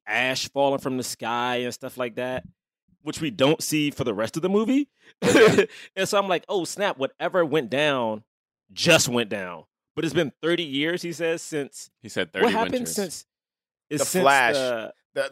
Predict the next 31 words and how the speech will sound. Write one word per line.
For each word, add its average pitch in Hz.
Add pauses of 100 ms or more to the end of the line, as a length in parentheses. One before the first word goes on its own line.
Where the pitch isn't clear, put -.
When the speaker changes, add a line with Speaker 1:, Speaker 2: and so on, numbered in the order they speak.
(240)
Speaker 2:
The -
Speaker 3:
they 139
call 160
it 139
the 135
Speaker 2:
Flash. 135
Speaker 3:
Flash. - (960)
Which 170
I'm 196
assuming 240
that's 202
how 180
he 165
got 147 (280)
blind, 104
right? 107 (180)
Like 107 (100)
Speaker 2:
Yeah, 104 (280)
that's 120
Speaker 3:
Yeah. -
Speaker 2:
what 131
they 123
said. 107
'Cause 110
he 120
Speaker 3:
Okay. 113
Speaker 2:
asked, 110
if -
he 123
was 120
like, 101